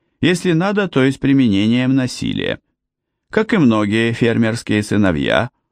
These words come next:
он служил в армии и в тысяча восемьсот девяносто четвертом году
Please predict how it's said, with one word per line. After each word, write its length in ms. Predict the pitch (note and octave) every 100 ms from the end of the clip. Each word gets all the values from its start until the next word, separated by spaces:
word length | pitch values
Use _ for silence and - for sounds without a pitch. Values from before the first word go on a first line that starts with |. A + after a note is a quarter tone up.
| _
он 180 | - F3+ G3
служил 440 | E3+ D3 E3+ D3+
в 60 | E2
армии 520 | G#1 A1+ F2 A2+ C#3 -
и 160 | A2+ E2+
в 60 |
тысяча 320 | - B2 -
восемьсот 480 | G#2 F#2+ F#2+ - G2+
девяносто 500 | F2 F2 D2+ A1 -
четвертом 600 | - G1+ - G1+ - G#1+
году 340 | A#1 F2 E3+